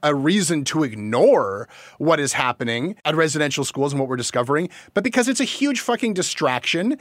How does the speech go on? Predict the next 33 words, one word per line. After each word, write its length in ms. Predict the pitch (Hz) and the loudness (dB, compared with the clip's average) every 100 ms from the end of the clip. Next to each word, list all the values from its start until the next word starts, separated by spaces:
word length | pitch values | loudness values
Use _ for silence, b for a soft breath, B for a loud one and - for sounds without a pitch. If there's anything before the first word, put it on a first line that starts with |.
| B B - | B B 0
and 140 | 185 | 0
it's 160 | 180 - | 0 -2
culture 420 | - 208 202 202 | -2 0 0 0
war 180 | 160 151 | 2 0
bullshit. 680 | 117 110 127 - 214 285 - B B | 0 -2 -2 2 2 0 -6 B B
And 160 | 175 180 | -2 0
because 260 | 196 190 | 0 2
I 300 | 175 175 170 156 | 4 4 0 -2
admire 500 | 156 143 185 202 185 | 0 2 4 4 4
you 180 | 170 156 | 2 0
intellectually 800 | 151 143 151 226 - 143 139 165 | -2 0 0 0 0 0 0 0
and 120 | 180 | 0
would 100 | 165 | 0
rather 400 | 139 143 196 196 | 2 2 2 0
see 160 | - | -2
you 140 | 170 160 | -4 -4
taking 260 | 170 202 | -4 -6
part 260 | - 160 190 | -2 -2 0
in 120 | 180 | 0
a 160 | 180 175 - - | 0 -2 -6 -4
actual 400 | 156 202 226 214 | -2 -2 -4 -4
conversation. 800 | 233 226 220 254 302 - 127 98 B B B | -2 -2 0 0 2 0 -4 -8 B B B
It's, 160 | 170 - | -8 0
I'm 80 | |
not 100 | 247 | 2
trying 120 | 277 277 | 2 0
to 60 | |
police 480 | - 135 143 220 - | -2 -2 0 0 -2
your 80 | 117 | -4
language. 520 | 107 156 349 151 117 135 | -2 0 0 0 -2 -4
I'm 40 | 143 | -4
just 200 | 208 185 | -2 0
like, 380 | 131 104 - | 0 -2 -10